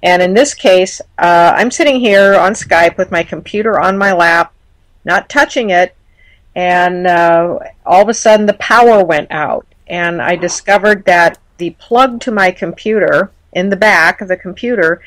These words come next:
had been pulled nearly out. So I had been sitting, uh, for a while without power, and then the battery went.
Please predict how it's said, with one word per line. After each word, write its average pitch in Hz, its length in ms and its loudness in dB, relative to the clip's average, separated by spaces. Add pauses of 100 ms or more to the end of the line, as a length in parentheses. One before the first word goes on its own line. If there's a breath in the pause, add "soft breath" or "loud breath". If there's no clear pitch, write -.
(220 soft breath)
had 202 220 -2
been 190 260 -4
pulled 214 600 2
nearly 190 460 0
out. 165 540 0
So 175 380 -4
I 175 160 -2
had 185 180 -8
been 170 160 -6
sitting, 180 500 -4 (420 loud breath)
uh, 170 160 -2
for 185 180 2
a 175 80 4
while 190 280 4
without 170 340 -2
power, 165 600 0
and 170 300 -8
then 165 160 -4
the 165 60 -4
battery 170 480 0
went. 143 400 -4